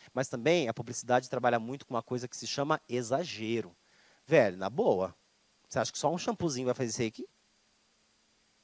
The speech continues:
As mulheres sabem que não. <laughs> Que,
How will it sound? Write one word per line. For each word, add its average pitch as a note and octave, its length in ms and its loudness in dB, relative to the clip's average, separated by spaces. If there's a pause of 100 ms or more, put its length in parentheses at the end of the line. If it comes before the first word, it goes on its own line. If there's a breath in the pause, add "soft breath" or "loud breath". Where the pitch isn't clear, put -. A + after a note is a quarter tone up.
(840)
As B2+ 140 -2
mulheres A#2 340 0
sabem G#3 260 0
que F#4+ 120 -2
não. D#4+ 300 -2 (600)
<laughs> - 420 -2 (1500 loud breath)
Que, D3+ 100 2